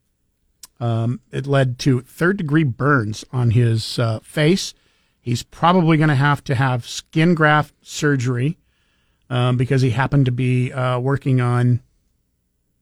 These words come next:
one of his vehicles. And I don't know if, uh, most of you know, he is a huge car collector. I mean, he's got hundreds and hundreds of cars. He happened to be working on one of those cars, fixing a clogs,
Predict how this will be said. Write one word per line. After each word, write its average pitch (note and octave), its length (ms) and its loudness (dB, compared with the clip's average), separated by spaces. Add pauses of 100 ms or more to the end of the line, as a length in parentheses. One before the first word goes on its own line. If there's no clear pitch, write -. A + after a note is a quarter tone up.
(640)
one C#3 180 2
of B2+ 60 2
his B2+ 200 2
vehicles. C3+ 400 0
And C#3 120 0
I C3+ 120 0
don't C3+ 120 2
know C3 60 2
if, - 120 -6
uh, B2+ 300 -2
most C#3 280 0
of C3 60 0
you B2+ 80 2
know, C3 140 2
he D3 160 6
is A#2+ 120 0
a B2 60 0
huge A#2+ 720 0
car C3 220 -4
collector. - 480 -10 (680)
I C3 40 -4
mean, B2+ 180 2
he's D3 180 4
got B2+ 220 -2
hundreds C3 440 0
and A2+ 120 -4
hundreds B2+ 340 0
of - 80 -16
cars. C3+ 420 -2
He A#2+ 120 -2
happened C3+ 260 0
to - 20 -2
be B2 100 -2
working C3+ 400 0
on B2+ 280 2
one C3 120 0
of B2+ 80 0
those A#2+ 220 0
cars, B2+ 560 2 (300)
fixing C3 400 0
a A2 100 -2
clogs, C#3 580 -2